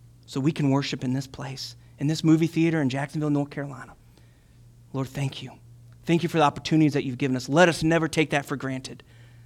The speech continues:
to worship you and to share your love with others, Lord.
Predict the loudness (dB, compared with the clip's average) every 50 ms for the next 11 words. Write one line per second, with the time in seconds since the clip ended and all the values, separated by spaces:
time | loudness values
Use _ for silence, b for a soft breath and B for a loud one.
0 | b b -6 -6 -2 0 0 0 0 2 0 0 -2 -2 -4 -8 -8 -8 -10 -10
1 | -12 -20 b b b b b -2 0 0 0 -2 2 4 4 4 4 4 2 2
2 | 2 2 2 2 0 0 -4 -8 -8 -8 -8 -8 -8 -8 -10 -12 -14 -14 -14 -16
3 | -16 -16 -18